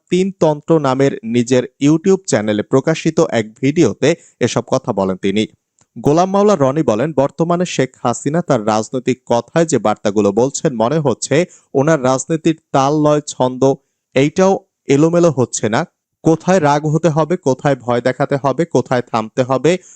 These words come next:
কোথায় পয়েন্ট করতে হবে এবং আমার কাছে মনে হয় যে এখন উনি যেভাবে চিন্তা ভাবনা করে কথাবার্তা বলছেন, গবেষণা করে কথাবার্তা বলছেন, এর অর্ধেক পরিশ্রম যদি তিনি দু-, দুই হাজার নয় থেকে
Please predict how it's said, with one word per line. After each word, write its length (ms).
কোথায় 320
পয়েন্ট 360
করতে 320
হবে 280
এবং 280
আমার 280
কাছে 300
মনে 280
হয় 200
যে 220
এখন 360
উনি 180
যেভাবে 440
চিন্তা 420
ভাবনা 300
করে 220
কথাবার্তা 500
বলছেন, 460
গবেষণা 500
করে 220
কথাবার্তা 500
বলছেন, 480
এর 140
অর্ধেক 460
পরিশ্রম 500
যদি 240
তিনি 260
দু-, 200
দুই 140
হাজার 300
নয় 260
থেকে 340